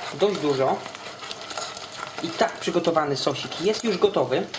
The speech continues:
Wykładamy. Wyciągam sobie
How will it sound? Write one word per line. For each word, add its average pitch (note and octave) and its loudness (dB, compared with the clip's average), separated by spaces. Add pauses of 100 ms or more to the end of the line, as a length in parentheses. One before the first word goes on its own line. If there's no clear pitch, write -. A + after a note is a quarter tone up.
(800)
Wykładamy. D#3 2 (2000)
Wyciągam D#3+ 2
sobie D3 0